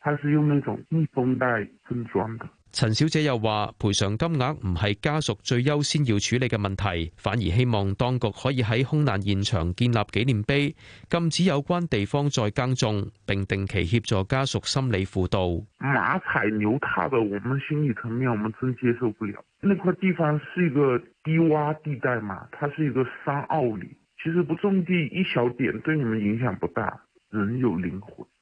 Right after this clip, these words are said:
Speaker 1: 能在那里竖个碑，每年有时间，清明节我们都会去那里去看看。还有一个就是心理上是受创的，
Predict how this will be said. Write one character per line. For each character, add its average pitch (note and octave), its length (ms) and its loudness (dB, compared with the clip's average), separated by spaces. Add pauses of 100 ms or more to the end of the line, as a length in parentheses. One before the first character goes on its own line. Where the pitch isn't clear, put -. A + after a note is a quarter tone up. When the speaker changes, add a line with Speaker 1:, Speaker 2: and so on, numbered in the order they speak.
Speaker 1:
能 C3 160 -2
在 E3 120 4
那 E3 100 2
里 D3+ 160 2
竖 - 220 -2
个 C3+ 100 2
碑， B2+ 400 2 (340)
每 B2 220 0
年 A2+ 260 2
有 C3+ 140 2
时 - 340 -8
间， B2 320 -2 (220)
清 D3+ 160 4
明 B2 220 4
节 G#2+ 160 4
我 G#2+ 180 0
们 G#2 220 -6
都 B2+ 160 0
会 B2+ 160 -2
去 - 180 -4
那 A#2+ 120 -2
里 G#2+ 160 -4
去 - 40 -12 (180)
看 B2+ 240 -8
看。 A#2 240 -8 (200)
还 C#3 140 0
有 C#3 200 4
一 B2 140 4
个 D3 200 2
就 C#3+ 160 0
是 C3+ 320 0 (340)
心 D3 260 4
理 C3+ 260 2
上 B2 260 2
是 B2 460 2 (100)
受 D#3 140 2
创 C#3+ 420 -2
的， - 140 -8